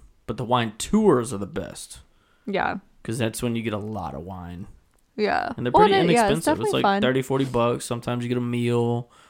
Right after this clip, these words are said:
Speaker 1: There was one that had, like, a, uh, we didn't stay, but they had, like, little hotels there and stuff,
Speaker 2: Mm-hmm.
Speaker 1: but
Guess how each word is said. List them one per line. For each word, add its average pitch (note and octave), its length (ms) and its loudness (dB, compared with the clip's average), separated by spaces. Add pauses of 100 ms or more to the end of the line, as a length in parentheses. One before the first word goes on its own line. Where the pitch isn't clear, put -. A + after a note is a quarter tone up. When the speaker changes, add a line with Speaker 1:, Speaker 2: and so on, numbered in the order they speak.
(200)
Speaker 1:
There C3 80 -2
was A#2+ 100 0
one B2 180 2
that A#2 80 -4
had, A2+ 200 0
like, A#2 260 -2
a, A2 320 -6 (960)
uh, A2+ 280 -6
we C#3+ 100 4
didn't A#2+ 180 0
stay, A#2 280 0
but A2 100 -6
they A#2 80 -2
had, A2+ 160 -2
like, A#2 160 -6
little A#2 180 0
hotels A2 640 -4
there A2 300 0
and G#3 120 -2
stuff, F#3+ 320 0
Speaker 2:
Mm-hmm. F#3+ 80 -4
Speaker 1:
but - 260 -8